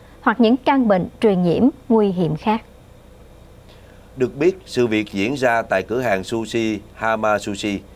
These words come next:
Speaker 2: có chi nhánh ở tỉnh Yokohama, Nhật Bản. Nhiều người Việt Nam sống tại Nhật Bản cho biết họ đã báo cảnh sát để xử lý vụ việc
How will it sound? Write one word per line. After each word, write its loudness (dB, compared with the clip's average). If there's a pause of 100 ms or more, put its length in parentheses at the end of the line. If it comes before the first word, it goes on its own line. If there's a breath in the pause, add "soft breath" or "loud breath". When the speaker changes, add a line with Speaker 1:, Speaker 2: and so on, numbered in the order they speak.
(120 soft breath)
Speaker 2:
có 0
chi -2
nhánh -2
ở 0
tỉnh -6
Yokohama, -2 (180)
Nhật -8
Bản. -2 (640 loud breath)
Nhiều 0
người 2
Việt -2
Nam -2
sống -6
tại -4
Nhật -8
Bản -4
cho 0
biết -4 (400)
họ 0
đã 2
báo 0
cảnh -6
sát -4
để -4
xử -6
lý -2
vụ -2
việc -2